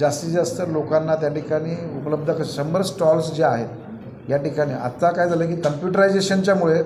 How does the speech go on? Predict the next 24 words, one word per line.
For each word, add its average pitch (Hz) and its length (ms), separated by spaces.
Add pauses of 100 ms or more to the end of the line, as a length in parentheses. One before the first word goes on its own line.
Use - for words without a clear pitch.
(300)
तुम्हाला 170 240
रजिस्ट्रेशन 170 680 (760)
हा 147 140
फक्त 175 240
महत्त्वाचा 165 480
भाग 135 180
आहे 107 220 (960)
आणि 117 100
आजकाल 175 600
सर्व 165 260
ऑनलाईन 165 600
असल्यामुळे 170 580 (540)
आपल्याला 156 300
पूर्वी 170 200
वाटायचं 175 420
की 165 140
बाबा 165 540 (420)
या 151 380
लोकांना 160 360
कसं 180 240
करता 160 280
येईल, 127 240 (360)
परंतु 156 260
आता 180 580